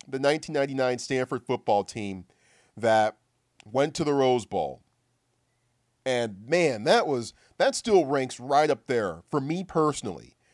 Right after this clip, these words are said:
as one of the most fun teams that, that, that Stanford has had. Certainly, certainly in my lifetime. My God, that,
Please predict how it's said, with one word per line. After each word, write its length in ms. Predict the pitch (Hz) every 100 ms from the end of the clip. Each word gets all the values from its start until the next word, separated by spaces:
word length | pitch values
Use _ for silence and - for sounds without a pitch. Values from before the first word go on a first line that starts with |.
| _
as 320 | 113 120 120 110
one 260 | 139 143
of 40 | 143
the 60 |
most 240 | 131 120 -
fun 460 | - 151 180 180
teams 580 | - 175 135 107 98 - _ _ _ -
that, 340 | 110 107 110
that, 160 | 123 113
that 160 | 120 117
Stanford 360 | 139 147 151
has 80 | 131
had. 260 | 151 135 92
Certainly, 480 | - 170 165 147 - _
certainly 360 | - 170 202 180
in 80 |
my 180 | 147 170
lifetime. 640 | 233 117 104 127 113 113 - _ _ _ _ _ _
My 160 | - 139 -
God, 400 | 170 190 143 -
that, 220 | 156 -